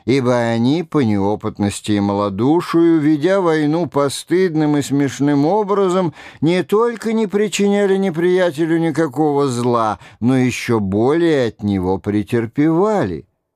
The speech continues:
Незадолго до этого Антиох, прозванный Великим, уступил римлянам Азию, был ими прогнан за Тавр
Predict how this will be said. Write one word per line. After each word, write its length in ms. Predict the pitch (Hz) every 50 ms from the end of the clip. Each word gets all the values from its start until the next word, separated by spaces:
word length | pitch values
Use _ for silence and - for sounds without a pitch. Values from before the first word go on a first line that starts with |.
| _ _ _ _ _ _ _ _ _ _ _ -
Незадолго 880 | 131 175 196 170 139 147 123 104 101 113 120 131 135 139 139 143 151
до 100 | 135 143
этого 720 | 147 147 147 147 151 147 - - 147 139 143 143 143 - - _ _
Антиох, 920 | - 170 202 202 175 131 - - 107 101 95 98 117 147 - - - - _ _ _ _ _ _ _ _
прозванный 880 | - 123 135 156 175 170 131 117 117 113 110 107 107 104 104 101 - - -
Великим, 840 | 127 135 143 139 123 113 117 117 113 98 - - 147 151 165 160 - _ _ _ _ _ _ _ _ _ _ _ _
уступил 1000 | 165 180 170 - - - - 160 147 117 - - 165 214 233 233 214 165 - - _ -
римлянам 960 | 131 127 127 135 156 190 202 202 202 190 190 190 185 180 175 170 165 143 - - _ _ _ _ -
Азию, 800 | - 147 185 202 220 202 147 110 107 98 85 71 58 - - _ _ _ _ _ _ _ _ _ _ _ _ _ _ _ _
был 500 | - 101 98 123 151 185 214 220 220 202
ими 480 | 156 - 151 156 170 196 202 214 214 175
прогнан 880 | - - 147 147 151 170 180 196 180 170 190 196 196 190 185 175 - - _ -
за 300 | 143 113 143 180 185 180
Тавр 680 | - 147 143 160 175 185 185 175 175 151 120 90 -